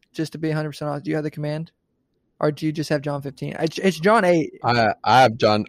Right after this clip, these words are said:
Speaker 2: I have John
Speaker 1: Okay,
Speaker 2: fifteen.
Speaker 1: I, you know what? It just came to me. John eight thirty-one. So this is the command.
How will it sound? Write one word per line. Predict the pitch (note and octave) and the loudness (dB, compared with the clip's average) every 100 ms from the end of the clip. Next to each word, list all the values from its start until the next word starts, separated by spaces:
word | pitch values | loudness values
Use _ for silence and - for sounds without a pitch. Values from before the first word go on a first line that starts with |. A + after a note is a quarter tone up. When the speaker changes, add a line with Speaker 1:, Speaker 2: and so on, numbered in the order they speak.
| - | 0
Speaker 2:
I | A#2+ B2+ | 6 6
have | A2+ | 6
John | G#2+ G2 A2 | 2 2 2
Speaker 1:
Okay, | F3 | 2
Speaker 2:
fifteen. | E3 G#2 - | 2 0 -2
Speaker 1:
I, | D#3+ D3+ - _ | -4 -6 -12 _
you | F3+ | -8
know | G#3 | -2
what? | A#3+ B3+ - | 0 0 -6
It | |
just | E3 - | -12 -8
came | F3 | -6
to | |
me. | D#3 | -6
John | D3+ F3+ F#3+ | -2 -2 -2
eight | F3+ - | -4 -4
thirty-one. | F3 E3 D#3+ D3+ C3+ C#3 _ _ | -4 -4 -4 -8 -10 -16 _ _
So | - E3+ | -10 -2
this | E3+ G#3 | -2 -2
is | A3+ | -4
the | G#3+ | -8
command. | - F#3 D#3+ D#3 D#3 | -4 -2 -2 -2 -6